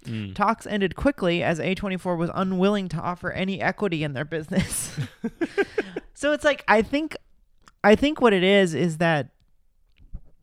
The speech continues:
Speaker 2: they know they have something really valuable.
Speaker 1: Yeah.
Speaker 2: But they also know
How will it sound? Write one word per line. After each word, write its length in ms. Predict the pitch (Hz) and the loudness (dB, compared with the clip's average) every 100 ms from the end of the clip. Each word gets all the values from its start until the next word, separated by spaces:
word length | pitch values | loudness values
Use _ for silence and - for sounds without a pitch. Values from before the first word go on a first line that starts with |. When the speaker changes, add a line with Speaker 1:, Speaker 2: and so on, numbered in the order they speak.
| _ _ _ _ _ _ _ _ | _ _ _ _ _ _ _ _
Speaker 2:
they 440 | 175 170 220 254 233 | 0 4 4 4 2
know 480 | 196 185 190 180 | 2 4 4 2
they 180 | 165 170 | 0 0
have 320 | 170 160 160 | 0 0 -2
something 360 | 160 165 156 156 | -4 -6 -4 -6
really 260 | 151 147 147 | -6 -8 -8
valuable. 680 | 147 139 175 180 214 277 - | -6 -4 -4 -6 -8 -10 -14
Speaker 1:
Yeah. 280 | - 110 76 - - - | -12 -10 -10 -16 -20 0
Speaker 2:
But 180 | 185 185 | 0 2
they 120 | 190 | -2
also 600 | - 180 247 262 214 175 | -2 0 0 2 0 0
know 460 | 170 156 139 127 | -2 -6 -8 -10